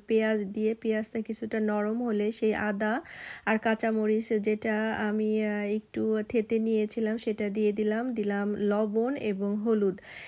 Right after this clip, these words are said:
এই কটা মশলাকে দিয়ে আমি ভালো মতো কিছুক্ষণ ক-, কষিয়ে এখানে আমি যে ডাবলি বুট যেটা, আহ, সেটা দিলাম। এটা আমি সেদ্ধ করে নিয়েছিলাম এবং এই পর্যায়ে আমি দিয়েছিলাম এক চা চামচ, আহ, চিনি। এগুলোকে সব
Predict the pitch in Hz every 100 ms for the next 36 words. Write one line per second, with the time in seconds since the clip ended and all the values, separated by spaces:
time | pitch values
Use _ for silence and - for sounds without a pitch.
0 | - 233 233 247 247 233 220 - 226 226
1 | 233 208 226 247 220 214 220 208 214 220
2 | 220 226 220 220 220 214 - 214 202 202
3 | 202 220 - 233 254 247 214 233 208 208
4 | 208 202 208 202 196 214 214 214 247 226
5 | 220 214 190 202 196 208 233 370 - -
6 | - 185 208 214 220 208 208 202 214 208
7 | 233 240 220 208 214 - 208 214 220 214
8 | 214 208 202 208 - 226 220 240 262 208
9 | 214 202 208 220 220 226 220 202 220 247
10 | 247 202 202 208 202 202 233 220 214 247
11 | - - 226 240 - 240 214 214 214 214
12 | 247 381 - - 202 202 - 233 185 175
13 | - - - - - 233 233 247 254 254
14 | 254 254 262